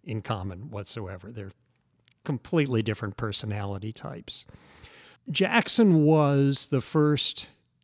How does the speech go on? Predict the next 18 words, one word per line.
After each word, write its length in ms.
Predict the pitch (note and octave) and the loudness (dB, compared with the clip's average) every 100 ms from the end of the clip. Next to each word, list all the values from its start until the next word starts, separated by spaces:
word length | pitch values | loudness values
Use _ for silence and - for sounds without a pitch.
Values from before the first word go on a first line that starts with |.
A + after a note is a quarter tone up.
| _ _ _ | _ _ _
outsider 760 | - B2 C3+ - C3+ A2 G#2+ G#2 G2 | -2 0 2 2 2 0 -2 -4 -8
candidate. 640 | - G2+ F#2 - - - - _ _ _ _ _ _ - | -12 -12 -12 -14 -16 -18 -20 _ _ _ _ _ _ -16
Uh, 220 | G2+ G#2+ - _ | -14 -14 -20 _
he 160 | - C3 | -4 -2
was 240 | A#2+ A#2 | 0 -2
the 100 | B2 | -2
first 480 | A2+ - F#3+ F3+ - | -4 2 4 4 0
candidate 680 | - D3+ C#3+ C3 C3 B2 - - - _ - | -2 0 0 -2 -4 -4 -8 -18 -20 _ -2
of 240 | B2+ A2+ | 0 0
whom 460 | C#3+ D3+ C3+ C3+ B2+ _ _ _ | 2 4 4 2 -4 _ _ _
you 200 | - B2 | -8 -4
look 280 | B2+ C#3+ D3+ | 2 4 4
at 180 | D3 C3+ | 4 4
him 100 | B2+ | 2
and 140 | B2 | 2
your 140 | B2 A#2+ | 0 -2
immediate 400 | B2+ D#3+ D3+ C3+ | 2 4 6 4
reaction, 840 | C3 B2+ B2+ A#2 - B2+ A#2 B2 | 4 4 2 0 -2 0 0 0